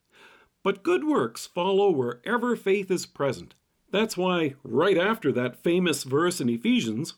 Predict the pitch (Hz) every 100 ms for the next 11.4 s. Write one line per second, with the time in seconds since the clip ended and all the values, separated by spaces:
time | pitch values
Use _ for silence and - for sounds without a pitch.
0 | _ 107 113 113 - 127 156 196 175 113
1 | 101 123 165 151 - 147 175 190 104 -
2 | 120 151 131 - 165 156 117 - 185 220
3 | 123 120 123 117 139 160 147 - 143 139
4 | - 226 156 131 _ _ _ - 202 151
5 | 120 202 240 220 208 165 180 190 175 107
6 | - - 147 170 170 120 90 98 - 135
7 | 180 180 180 131 151 127 110 95 - -
8 | _ _ _ 180 175 165 170 143 - -
9 | _ _ - 117 110 139 196 175 139 -
10 | 175 196 208 143 104 104 139 196 196 131
11 | 113 123 98